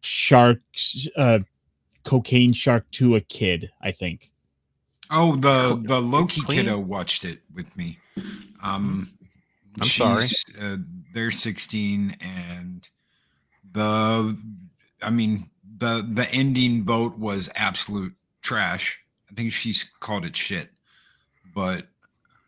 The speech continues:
Speaker 2: she's seen, she's seen, like, B movie stuff, you know, her whole life, and, um, this was absolute trash for her.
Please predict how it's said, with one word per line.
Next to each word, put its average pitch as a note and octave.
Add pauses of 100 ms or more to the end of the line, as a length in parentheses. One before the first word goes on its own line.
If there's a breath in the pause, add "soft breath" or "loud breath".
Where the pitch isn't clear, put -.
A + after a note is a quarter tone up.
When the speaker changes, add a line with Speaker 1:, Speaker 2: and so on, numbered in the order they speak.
(180)
Speaker 2:
she's D3
seen, E3+
she's D#3+
seen, F3+
like, G2+
B G2+
movie B2+
stuff, C#3+ (760)
you A2
know, G#2+
her G#2
whole A2
life, F#2+ (180)
and, E2+ (340)
um, E2+ (460)
this G2+
was G2
absolute F2
trash - (200)
for D#2
her. -